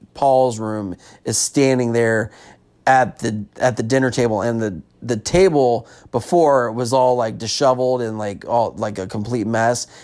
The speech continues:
and now it's, like, a completely, like, clean, uh, and it's just, like, organized and everything else, but, like, the girl is standing there.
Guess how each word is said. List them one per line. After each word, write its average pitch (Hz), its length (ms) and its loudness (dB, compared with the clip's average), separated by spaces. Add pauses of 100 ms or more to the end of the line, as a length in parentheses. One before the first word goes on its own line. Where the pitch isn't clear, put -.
(140)
and 120 220 0
now 127 360 2
it's, 110 200 0
like, 110 460 -4
a 117 100 -2
completely, 113 1200 -2 (380)
like, 110 340 -2
clean, 117 880 -2 (920)
uh, 98 500 0
and 117 240 0
it's 110 200 -4
just, 113 160 -4
like, 110 220 -2
organized 123 800 2
and 110 60 -2
everything 113 280 -2
else, 113 220 2
but, 107 180 -4
like, 113 180 -2
the 110 80 -6
girl 120 440 2
is - 100 -6
standing 117 540 -2
there. 98 400 -4